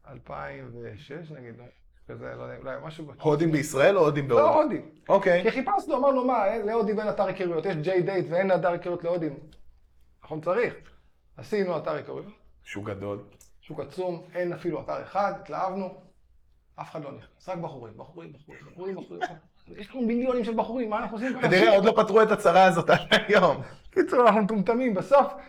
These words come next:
Speaker 1: הבנו שלא חיפשנו את המילים הנכונות. יש אתרים פצצות ענקיות, מה נעשה עם כל הבחורים האלה? ומה, מה, מה אתה יכול לעשות עם כל הבחורים האלה?
Speaker 2: קורס מנטורינג one oh one, אה,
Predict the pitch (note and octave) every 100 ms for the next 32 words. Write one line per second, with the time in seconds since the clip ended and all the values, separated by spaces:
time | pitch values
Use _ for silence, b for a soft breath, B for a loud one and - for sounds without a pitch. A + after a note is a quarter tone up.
0 | B E3+ B3 C#4 G#3+ G3 A3 A3+ G3 G3
1 | F#3+ G3 F#3+ E3+ F3 E3 D#3+ C3+ C4+ F4
2 | F#4+ F4 F#4 D#4 - - C4 E4 F4 -
3 | G#3+ G3 A#3+ A#3 F3+ G3+ A3+ F#3+ A3+ C4+
4 | C#4 C4+ B3+ C4 C4+ B3 C3+ - _ -
5 | - _ - _ _ _ _ _ _ _
6 | B2+ D3 D#3 D#3 E3+ D3+ D3 F3+ F#3+ E3+
7 | D#3 D3+ D3 B2 B2 C#3+ D#3 D#3 D3 -
8 | A#2+ A#2+ A#2 A2+ G#2+ G#2 G#2 G#2+ G2+ G2
9 | G2 F#2 F2 F2+ F2+